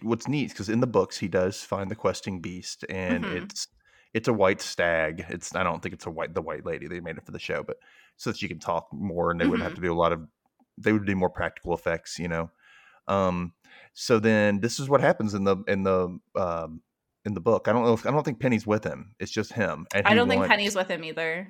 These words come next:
Speaker 1: I think he asked for Alice to come back. She can't do it.
Speaker 2: Mm-hmm.
Speaker 1: And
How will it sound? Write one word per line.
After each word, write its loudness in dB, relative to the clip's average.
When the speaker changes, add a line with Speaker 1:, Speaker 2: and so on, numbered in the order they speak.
Speaker 1:
I -2
think 0
he 4
asked 2
for 4
Alice 4
to -6
come -6
back. 2
She -6
can't -6
do 2
it. 2
Speaker 2:
Mm-hmm. -8
Speaker 1:
And -2